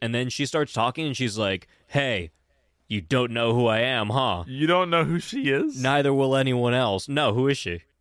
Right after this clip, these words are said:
Speaker 2: The girl who attacks Lisa?
Speaker 1: Yeah, who is she?
Speaker 2: It's Rachel.
Speaker 1: Who was Rachel?
Speaker 2: His ex-wife.
Speaker 1: Oh.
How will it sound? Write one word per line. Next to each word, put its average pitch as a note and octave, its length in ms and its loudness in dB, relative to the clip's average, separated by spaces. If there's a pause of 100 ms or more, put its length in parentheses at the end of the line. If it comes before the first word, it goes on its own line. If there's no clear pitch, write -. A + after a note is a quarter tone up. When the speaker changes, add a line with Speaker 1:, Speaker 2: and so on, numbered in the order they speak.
(160)
Speaker 2:
The C#3+ 120 0
girl F3+ 260 0
who D4+ 180 2
attacks F3 920 -4
Lisa? B3+ 480 -4 (120)
Speaker 1:
Yeah, D3 440 2
who C3+ 120 2
is D#3+ 120 0
she? F#2 260 -6 (840)
Speaker 2:
It's - 180 -6
Rachel. D3+ 680 -6 (760)
Speaker 1:
Who A2 200 -6
was D3 200 -2
Rachel? E3 520 -6 (720)
Speaker 2:
His F#3 240 -2
ex-wife. F3+ 1000 -6 (920)
Speaker 1:
Oh. G#2 580 2